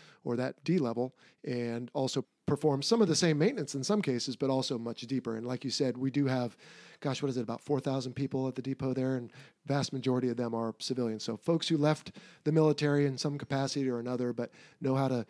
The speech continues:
bend metal, as we call it, and work on things. And boy, they really do take those aircraft all the way down. I remember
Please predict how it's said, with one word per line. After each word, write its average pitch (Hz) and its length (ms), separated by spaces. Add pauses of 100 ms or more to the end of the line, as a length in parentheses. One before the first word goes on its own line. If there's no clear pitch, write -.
(200)
bend 143 240
metal, 127 320
as 120 120
we 120 80
call 120 300
it, 120 120
and 120 100
work 123 180
on 113 140
things. 113 340 (440)
And 120 380 (320)
boy, 165 120
they 185 120
really 196 180
do 185 280 (160)
take 175 160
those 165 160
aircraft 165 400
all 151 140
the 147 40
way 143 120
down. 151 240
I 127 80
remember 143 460